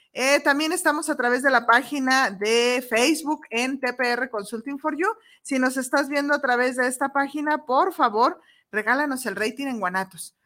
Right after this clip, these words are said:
Algo sucede en las cámaras que nos vemos, mira, sin papada, sin lonja, sin nada. Acá, si te vas a T P R, sí nos vemos diferentes. <laughs> Entonces, mejor de este lado.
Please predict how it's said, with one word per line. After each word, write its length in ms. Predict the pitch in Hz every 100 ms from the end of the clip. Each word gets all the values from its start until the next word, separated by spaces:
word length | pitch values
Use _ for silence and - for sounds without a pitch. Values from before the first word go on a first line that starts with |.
| _ -
Algo 320 | 311 339 349
sucede 380 | 277 262 277 294
en 100 | 262
las 160 | 240
cámaras 400 | 240 247 294 320
que 80 | 247
nos 140 | 214
vemos, 220 | 208 226 254
mira, 340 | 214 170 - _ _ - _
sin 220 | 254 233
papada, 500 | 214 208 247 302 359
sin 240 | 311 226
lonja, 300 | 240 269 320
sin 160 | 320 240
nada. 280 | 247 311 427 -
Acá, 440 | - 196 214 185 -
si 120 | - 240
te 80 |
vas 160 | 254 294
a 80 | 339
T 100 | 302
P 100 | 330
R, 300 | 320 339 381
sí 140 | 320
nos 140 | 302 285
vemos 220 | 285 330
diferentes. 600 | 302 254 220 220 262 -
<laughs> 880 | - - 440 - - - - - -
Entonces, 360 | 262 262 349 359
mejor 360 | 302 320 311
de 120 | 302
este 240 | 370 - 294
lado. 380 | 220 202 185